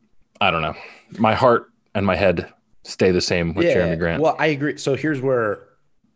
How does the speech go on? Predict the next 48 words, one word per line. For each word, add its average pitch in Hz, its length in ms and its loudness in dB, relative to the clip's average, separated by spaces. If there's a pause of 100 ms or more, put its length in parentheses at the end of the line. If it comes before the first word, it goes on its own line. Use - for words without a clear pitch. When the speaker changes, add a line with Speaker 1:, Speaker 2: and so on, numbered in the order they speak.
(260)
Speaker 2:
you, 131 380 -8 (140)
here's 139 420 -6
where 123 240 0
I 101 140 0
actually 107 380 -6
think - 340 -14
I 110 140 -4
lean 98 420 -10
Jer-, 104 220 -10
so 120 220 -2
my 123 160 -4
head, 131 480 -2
I 107 60 -6
had 107 160 -4
told 135 220 -4
you 113 60 -2
I - 20 0
had 95 140 -6
two, 98 280 -4
which 98 240 -8
was 104 120 -8
the 92 80 -16
two 95 200 -10
favorites. 85 420 -12
Jer-, 101 280 -6 (240)
it's - 160 -8
either 147 160 4
gonna 120 120 -2
be 107 100 -4
Christian - 340 -8
Wood 104 100 -4
or 95 80 -8
Jeremy 92 280 -8
Grant 92 280 -10
to - 80 -16
me. 64 200 -16 (360)
Speaker 1:
Mm-hmm. 92 160 -4
Speaker 2:
I 117 60 -6
just - 220 -14
think, 104 280 -10 (960)
um, 87 420 -10 (640)
but 127 140 2
I, 127 160 -4
but 127 100 -2
I 123 40 2
will 147 100 0
say 143 160 -2
this. - 440 -4